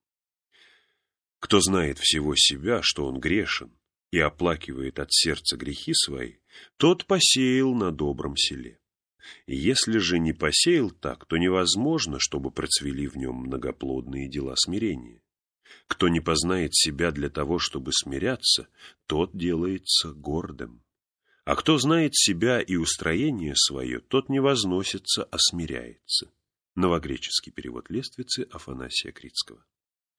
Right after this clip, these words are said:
Тридцатое. Познавший себя,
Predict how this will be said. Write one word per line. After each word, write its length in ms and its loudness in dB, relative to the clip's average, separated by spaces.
Тридцатое. 760 -2
Познавший 560 4
себя, 560 0